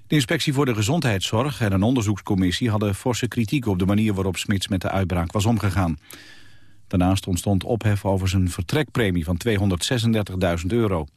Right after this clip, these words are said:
Smits gaat twee dagen per week als interim-directielid aan de slag in Leeuwarden.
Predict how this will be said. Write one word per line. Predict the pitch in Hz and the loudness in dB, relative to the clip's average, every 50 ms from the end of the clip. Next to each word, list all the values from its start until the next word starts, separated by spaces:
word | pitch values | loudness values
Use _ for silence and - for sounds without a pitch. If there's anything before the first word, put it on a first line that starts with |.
| _ - - - - - - - - - - - - - - - - | _ -20 -20 -20 -20 -20 -20 -20 -20 -20 -20 -20 -20 -20 -20 -20 -12
Smits | - - 147 147 139 - | -6 -2 0 0 0 0
gaat | - 131 120 107 - | 0 -2 -2 -2 -2
twee | - 139 160 165 | -2 -2 0 0
dagen | 160 156 143 135 113 127 | 0 0 0 -2 -2 -4
per | 117 135 127 107 | -2 -2 0 0
week | 98 80 78 - | 0 -2 -2 -2
als | 85 85 82 - - | -2 -2 -2 -2 -4
interim-directielid | - - 117 101 - 107 101 98 101 98 95 90 - - 95 85 85 82 - | -2 -2 -2 0 0 0 0 2 2 2 0 -2 -2 -4 -4 -2 -2 -2 -2
aan | 82 90 | -2 -2
de | 90 | -2
slag | 92 - - 82 - - | 0 -2 -2 -4 -4 -4
in | 73 82 | -2 0
Leeuwarden. | 80 80 71 67 58 60 67 - - | 0 0 0 -2 -4 -8 -10 -10 -12